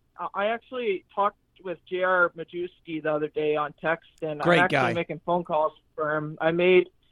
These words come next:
Speaker 1: I made a thousand one hundred forty calls for him today. So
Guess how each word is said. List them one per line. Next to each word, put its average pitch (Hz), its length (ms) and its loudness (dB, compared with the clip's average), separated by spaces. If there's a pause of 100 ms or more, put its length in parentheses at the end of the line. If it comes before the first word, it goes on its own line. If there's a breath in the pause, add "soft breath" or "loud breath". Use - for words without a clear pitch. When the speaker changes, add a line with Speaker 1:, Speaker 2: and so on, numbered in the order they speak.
(160)
Speaker 1:
I 160 80 -2
made 185 240 4
a 170 60 4
thousand 185 540 6
one 180 120 -2
hundred 175 300 -4
forty 170 200 -4
calls 170 320 -4 (100)
for 151 120 -8
him 151 160 -12
today. 143 340 -8 (180)
So 139 200 -6